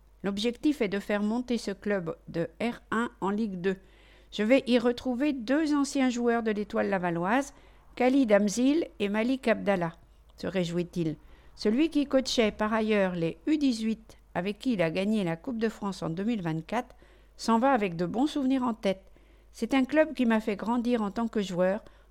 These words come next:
entraîneur et homme », sourit-il. Un maillon fort. Elle a le contact facile, pourrait parler des heures de l'intérêt qu'elle porte à favoriser la culture pour tous.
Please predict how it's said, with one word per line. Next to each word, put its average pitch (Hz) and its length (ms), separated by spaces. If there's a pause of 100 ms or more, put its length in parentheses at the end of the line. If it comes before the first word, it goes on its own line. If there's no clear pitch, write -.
entraîneur 220 680 (140)
et 202 160 (120)
homme », 196 420
sourit-il. 156 640 (920)
Un 190 120
maillon 262 440
fort. 147 520 (600)
Elle 220 160
a 285 80
le 302 140
contact 269 580
facile, 190 640 (260)
pourrait 247 240
parler 254 340
des 214 300
heures 277 300
de 196 120
l'intérêt 233 480
qu'elle 208 220
porte 247 320
à 185 60
favoriser 202 640
la 202 120
culture 190 420
pour - 260
tous. - 400